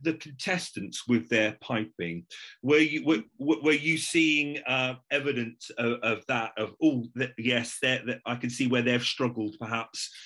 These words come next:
I know we didn't see too many close-ups, but when we, when they were showing off,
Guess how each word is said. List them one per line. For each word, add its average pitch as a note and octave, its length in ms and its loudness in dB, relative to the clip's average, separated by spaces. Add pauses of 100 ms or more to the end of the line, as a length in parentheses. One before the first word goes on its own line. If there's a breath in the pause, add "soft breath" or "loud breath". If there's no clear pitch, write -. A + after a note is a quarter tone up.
(240 loud breath)
I C#3 60 2
know E3 140 4
we E3 120 6
didn't F3 180 0
see F3 180 -2
too F#3+ 200 0
many C#3 180 2
close-ups, G2+ 840 -4
but - 160 0
when C#3 140 2
we, C3+ 240 0 (200 loud breath)
when D3+ 160 2
they D3 120 4
were C3+ 80 2
showing C#3 480 2
off, B2 260 0